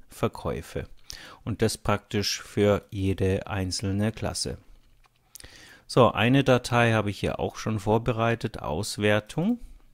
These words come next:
Die ist noch ganz leer. Ähm, hier nehmen wir einfach mal die eins a nochmal her.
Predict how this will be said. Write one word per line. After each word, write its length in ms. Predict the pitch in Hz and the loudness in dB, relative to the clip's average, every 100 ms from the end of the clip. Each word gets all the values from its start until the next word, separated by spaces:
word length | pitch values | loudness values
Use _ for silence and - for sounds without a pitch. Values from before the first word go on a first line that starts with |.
| _ _ _ _ - - - - | _ _ _ _ -20 -20 -10 -4
Die 80 | |
ist 100 | 101 | -2
noch 240 | 104 95 - | -2 -4 -8
ganz 320 | 87 85 - | -12 -10 -10
leer. 380 | 80 95 120 135 - - - - - _ - | -6 -2 -2 -2 -10 -20 -20 -20 -20 _ -6
Ähm, 560 | 104 101 101 101 101 101 - - - _ - - - - | -2 0 2 0 -2 -6 -12 -20 -20 _ -20 -20 -20 -12
hier 560 | - 104 104 101 101 - _ _ _ _ _ | -2 2 4 4 2 -6 _ _ _ _ _
nehmen 200 | 101 95 | -2 0
wir 80 | 92 | 0
einfach 320 | 90 - 90 | -4 -6 -8
mal 200 | 90 76 | -6 -8
die 300 | 82 82 80 - _ _ - | -6 -6 -8 -14 _ _ -14
eins 360 | 82 82 - | -12 -10 -12
a 180 | - 104 | -8 -4
nochmal 420 | 139 127 135 127 | -4 -2 0 0
her. 420 | 110 120 117 117 | 0 2 2 0